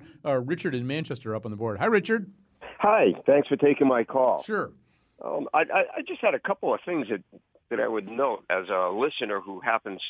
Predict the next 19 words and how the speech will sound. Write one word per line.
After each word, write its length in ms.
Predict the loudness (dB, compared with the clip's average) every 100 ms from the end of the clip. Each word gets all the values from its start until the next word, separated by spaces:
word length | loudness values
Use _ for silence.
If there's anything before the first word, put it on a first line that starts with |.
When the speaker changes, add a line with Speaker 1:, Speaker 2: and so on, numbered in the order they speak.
| -10
Speaker 2:
to 280 | -6 -4 -4 -8 _ _ _ _
perhaps 440 | -6 -2 0 -2 -4 -6
disagree 840 | -6 -4 -8 -8 -4 -2 -2 -4
with 440 | -6 -4 -4 -4 -10 -20 _ _ _ _ _ _ -12
what 180 | -6 -2
a 60 |
lot 220 | -2 -2
of 80 | -2
<laughs> 0 |
Beyonce 540 | -4 0 0 -2 -6 -4
voters 340 | -4 -4 -8 -14
would 100 | -18 -14
feel. 280 | -10 -8 -10 _ _ _ _ -12 -4
First, 280 | -2 -2 -4 -12 _ _ _ -8
I 80 |
think 200 | -6 -4
the 80 | -2
whole 240 | -2 -2 -4 -10 -6
construct 720 | -2 -2 -4 -6 -6 -6 -8